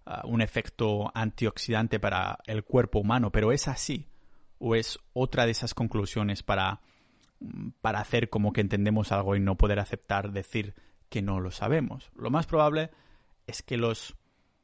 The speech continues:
antioxidantes actúen tipo toxina y nuestro cuerpo reaccione a ellas como lo son, como toxinas, ¿vale?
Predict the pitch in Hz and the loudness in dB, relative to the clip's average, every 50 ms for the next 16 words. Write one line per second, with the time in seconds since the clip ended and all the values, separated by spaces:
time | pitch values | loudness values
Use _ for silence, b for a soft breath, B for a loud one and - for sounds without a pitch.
0 | _ _ _ _ _ - 120 113 113 - 117 - - - 120 120 123 139 - 135 | _ _ _ _ _ -2 -2 0 0 0 -2 0 0 0 2 2 2 2 0 -2
1 | 127 110 - - 131 123 123 131 - - 117 - 117 113 110 104 - - - 135 | -4 -4 -4 -2 -2 0 0 0 -2 -4 -2 -2 -2 -2 -2 -4 -6 -4 -2 0
2 | 120 110 107 104 107 104 - - 104 - - 117 110 107 - - 117 117 110 101 | 0 0 0 0 -2 -2 -4 -6 -6 -2 0 0 0 2 0 0 0 0 0 -2
3 | - - - 107 107 107 107 104 101 98 101 101 - - - 104 95 95 95 - | -2 -2 -2 -2 0 0 0 0 0 -2 -4 -6 -6 -6 -4 -2 -2 -2 -2 -2
4 | - - 214 - - _ - - - - - - - _ _ _ _ - 104 - | -2 -2 -2 -4 -10 _ -16 -12 -10 -10 -10 -10 -12 _ _ _ _ -10 -6 -4
5 | - 175 - - - - - _ - - - 131 B | -4 -4 -4 -6 -12 -18 -20 _ -14 -10 -8 -8 B